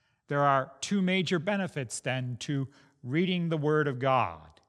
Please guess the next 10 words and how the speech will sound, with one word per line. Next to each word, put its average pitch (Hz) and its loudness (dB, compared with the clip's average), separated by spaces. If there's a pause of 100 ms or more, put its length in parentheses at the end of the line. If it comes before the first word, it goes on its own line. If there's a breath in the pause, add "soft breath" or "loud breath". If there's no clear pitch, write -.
(640)
The 131 -8
first 190 -2
is 165 -2
that 165 -4
we 151 -2
get 165 -2
to 180 -2
know 170 4
God 165 8
better. 80 -14